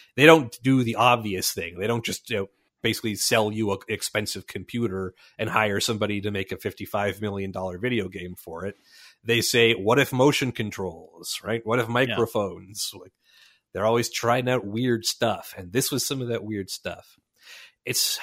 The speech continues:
Speaker 1: we should move on. This one, I mean, we can't talk much about it 'cause I'm the only one here who's played it. Um, it's number three on my list because, like, at the end of the day, it really was just four-player Link to the Past. I've already played Link to the Past.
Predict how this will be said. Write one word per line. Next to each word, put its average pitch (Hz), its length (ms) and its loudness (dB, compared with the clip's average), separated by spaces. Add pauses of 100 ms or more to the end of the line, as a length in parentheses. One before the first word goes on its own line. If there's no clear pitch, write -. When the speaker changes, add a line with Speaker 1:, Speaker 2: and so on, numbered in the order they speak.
(240)
Speaker 1:
we 143 100 6
should 208 200 2
move 180 200 2
on. 117 360 6 (100)
This 165 280 2
one, 156 380 0
I - 20 -8
mean, 135 120 0
we 131 100 -2
can't 143 240 0
talk 127 240 6
much 117 140 -2
about 101 260 2
it 135 40 2
'cause 107 120 -6
I'm 104 140 0
the 101 60 -4
only 107 120 -2
one 113 160 -2
here 117 160 0
who's 131 140 -2
played 185 260 2
it. 98 120 -2 (600)
Um, 107 260 2
it's 127 200 2
number 170 240 4
three 185 480 2
on 147 200 6
my 143 140 4
list 135 440 0
because, 117 600 2
like, 117 200 -4
at 127 100 0
the 202 140 4
end 190 100 4
of 156 80 4
the 127 80 2
day, 123 300 6
it 113 160 -2
really 131 240 4
was 117 240 4
just 113 180 -4
four-player 107 540 0
Link 101 260 -6
to - 80 -14
the 95 100 -16
Past. 151 560 2
I've 92 140 -6
already 90 220 -4
played 139 340 2
Link 127 200 -6
to - 80 -20
the 120 60 -12
Past. 117 480 -6